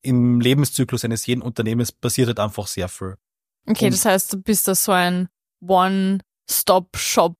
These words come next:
Speaker 2: eigentlich für Unternehmer mit unterschiedlichsten Anliegen?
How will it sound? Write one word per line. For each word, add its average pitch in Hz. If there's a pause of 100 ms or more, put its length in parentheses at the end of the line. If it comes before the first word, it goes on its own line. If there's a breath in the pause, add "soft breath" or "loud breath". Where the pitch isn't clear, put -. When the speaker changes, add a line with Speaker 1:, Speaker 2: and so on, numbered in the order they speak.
(360)
Speaker 2:
eigentlich 185
für 214
Unternehmer 196
mit 185
unterschiedlichsten 175
Anliegen? 147